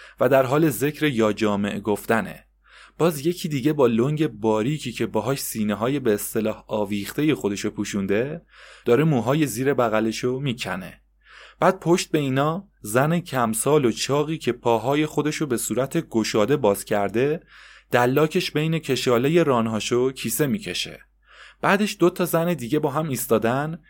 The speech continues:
که یکی لاغر و چروکیده است که رو به قبله ایستاده،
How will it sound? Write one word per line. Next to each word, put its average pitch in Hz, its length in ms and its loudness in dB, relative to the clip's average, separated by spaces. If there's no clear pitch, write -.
که 120 100 -2
یکی 139 320 0
لاغر 123 460 4
و 113 80 2
چروکیده 107 580 0
است 139 260 0
که 117 120 2
رو 131 180 -2
به 107 120 0
قبله 107 320 0
ایستاده، 107 720 -2